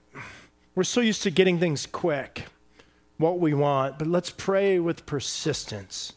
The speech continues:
Elijah went back seven times, man, go look, and he finally saw that cloud. Andrew Murray said this, "What a heavenly mystery in per-, persevering prayer.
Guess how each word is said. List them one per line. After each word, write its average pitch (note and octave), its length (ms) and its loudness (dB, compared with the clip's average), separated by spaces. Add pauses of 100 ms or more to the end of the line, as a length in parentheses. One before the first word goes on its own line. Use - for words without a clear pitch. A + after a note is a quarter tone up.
(360)
Elijah E3 400 6
went D#3 200 2
back D3 240 4
seven D3+ 360 2
times, C3+ 540 0
man, C3+ 200 0 (680)
go D#3 140 6
look, C#3 300 2
and C#3 100 2
he C3 40 0
finally D#3 400 4
saw C#3 320 2
that B2+ 400 -2 (720)
cloud. A#2+ 600 -2 (640)
Andrew G3+ 300 6
Murray F3+ 300 6
said E3 300 2
this, D#3 340 2
"What D#3+ 120 4
a D3 60 4
heavenly F#3+ 420 4
mystery E3 540 2
in C#3 120 0
per-, D#3+ 240 -2 (120)
persevering C#3+ 800 0
prayer. A#2 520 -4